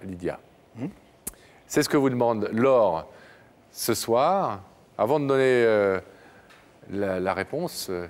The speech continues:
Speaker 1: qu'attend Laure, euh, nous on avait quand même envie de, pour mieux comprendre un peu cette situation, euh, ce qui semble un peu, un peu étrange, c'est que Laure nous a, nous a raconté, euh, l'origine de la brouille,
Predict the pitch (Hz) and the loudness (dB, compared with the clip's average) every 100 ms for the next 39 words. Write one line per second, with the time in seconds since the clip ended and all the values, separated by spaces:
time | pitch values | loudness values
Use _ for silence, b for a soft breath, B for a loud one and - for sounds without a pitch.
0 | - - - 92 - 90 123 170 156 104 | -14 -20 -12 -10 -6 -4 -2 0 -2 -6
1 | B B B B B - 95 92 87 95 | B B B B B -16 -8 -4 -4 -4
2 | 117 110 101 120 117 110 113 107 92 82 | -4 -2 -2 -2 -2 -2 0 0 0 -4
3 | - - - _ _ _ - - 98 120 | -12 -20 -20 _ _ _ -10 -6 0 0
4 | - 110 120 120 87 113 104 92 95 - | 0 -2 0 -2 -2 -4 -6 -6 -6 -6
5 | 101 160 170 B B B B - 101 98 | -6 -4 -6 B B B B -10 -4 -2
6 | 95 87 78 69 57 57 - - - - | -2 -2 -2 -6 -10 -14 -16 -18 -18 -18
7 | - 123 - 135 110 - 101 95 85 90 | -12 -6 -2 0 -2 0 0 2 0 0
8 | 110 110 170 165 - 107 104 90 B B | -2 0 0 0 -4 -2 -2 -4 B B
9 | _ - 107 98 87 85 85 80 87 110 | _ -4 -2 0 -2 -2 0 0 -2 0
10 | 117 104 110 117 - 123 104 B B B | 2 0 -2 -4 0 0 -2 B B B
11 | B B - 87 87 85 82 82 80 78 | B B -12 -8 -6 -6 -6 -6 -6 -6
12 | 90 110 127 110 170 127 85 - 98 98 | -2 0 0 0 -2 -2 -6 -8 -2 0
13 | 98 131 226 196 104 | 0 0 0 -2 -6